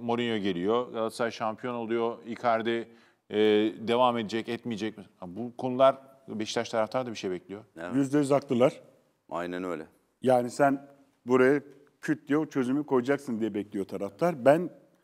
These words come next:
Speaker 3: yönetimin, e, bak bazı isimler bilerek çok böyle sanki servis ediliyor gibi geliyor. Hani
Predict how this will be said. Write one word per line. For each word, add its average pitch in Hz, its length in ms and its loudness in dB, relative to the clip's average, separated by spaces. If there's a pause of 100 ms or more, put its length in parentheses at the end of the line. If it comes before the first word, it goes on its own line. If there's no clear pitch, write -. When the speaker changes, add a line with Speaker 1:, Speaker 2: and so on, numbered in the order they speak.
(360)
Speaker 3:
yönetimin, 123 680 0 (680)
e, 107 120 -6
bak 113 180 -2
bazı 135 340 4
isimler 156 440 -4
bilerek 139 400 0
çok 139 240 -4
böyle 131 360 2 (540)
sanki 127 320 -4
servis 127 380 0
ediliyor 123 280 -2
gibi 120 220 -2
geliyor. 85 260 -4 (2000)
Hani 110 320 -2